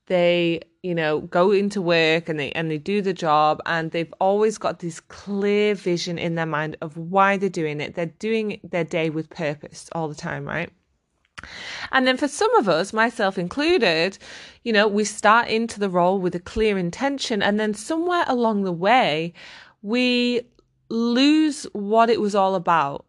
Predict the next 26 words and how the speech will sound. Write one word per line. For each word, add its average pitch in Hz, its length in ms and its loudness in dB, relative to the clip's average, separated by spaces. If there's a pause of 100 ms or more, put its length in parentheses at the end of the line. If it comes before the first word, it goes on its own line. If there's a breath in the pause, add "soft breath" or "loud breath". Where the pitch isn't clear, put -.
(140)
We 208 220 -2
lose 254 580 0
the 220 120 -2
reason 202 520 -2
for 170 500 0
getting 196 440 0
into 180 260 -4
that 170 220 -4
job 160 360 -2
and 170 200 -4
why 180 240 2
we 180 100 0
got 170 180 -4
into 160 260 -6
that - 140 -10
job 156 200 -10
in 160 80 -8
the 156 80 -10
first - 420 -12
place. - 400 -8
And 180 100 -2
we 180 120 2
just 202 300 -4
go 180 120 -4
into 170 260 -4
autopilot. 147 800 -4